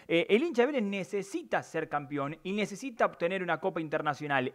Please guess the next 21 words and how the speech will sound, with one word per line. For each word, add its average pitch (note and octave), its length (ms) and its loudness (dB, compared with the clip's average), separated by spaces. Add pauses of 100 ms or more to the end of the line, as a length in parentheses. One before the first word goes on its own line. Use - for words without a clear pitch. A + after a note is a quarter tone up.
Y F3 100 -8
cuando G#3 220 0
estás A#3+ 280 -6
ahí A#3+ 120 -4
tan B3+ 280 -2
cerquita, G#3 460 0
decís, F3 240 0
"Viejo, F#3+ 460 4
es C4+ 220 -4
el G3 120 0
momento, E3+ 560 -2
es C4+ 240 -4
ahora". F#3+ 380 6
Ya A3+ 200 6
muchas A3 480 0
piedras G#3+ 340 4
en D3+ 60 -4
el D3+ 40 -6
camino F3+ 240 0
hemos - 80 -4
tenido. F#3+ 420 6